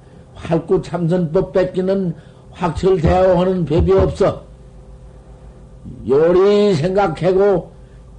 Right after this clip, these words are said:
생각해서 알고, 저렇게 생각해서 아는 것은 하늘 땅속에 없는 이치를 알아도 사선, 죽은 참선, 생사를 면치 못하는 것이요.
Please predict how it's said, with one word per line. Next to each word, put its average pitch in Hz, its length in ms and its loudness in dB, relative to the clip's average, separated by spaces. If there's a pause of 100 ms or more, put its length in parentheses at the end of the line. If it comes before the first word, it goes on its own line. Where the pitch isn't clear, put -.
생각해서 185 720 0
알고, 190 760 2 (260)
저렇게 143 600 -2
생각해서 180 540 0
아는 185 460 0
것은 175 360 0 (1600)
하늘 190 340 -6
땅속에 185 440 -2
없는 190 580 0
이치를 185 440 -2
알아도 190 560 0 (480)
사선, 135 840 -8
죽은 131 380 -10
참선, 131 520 -6 (1120)
생사를 147 680 -2
면치 147 400 -2
못하는 139 640 0
것이요. 147 360 0